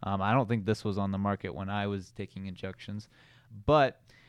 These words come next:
um, these ones, I think the most common one is called,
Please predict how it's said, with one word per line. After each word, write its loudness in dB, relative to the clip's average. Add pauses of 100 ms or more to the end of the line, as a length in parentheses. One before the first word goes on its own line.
(240)
um, 4
these 8
ones, 2
I 0
think -4
the -6
most 0
common 2
one 4 (260)
is -4
called, 0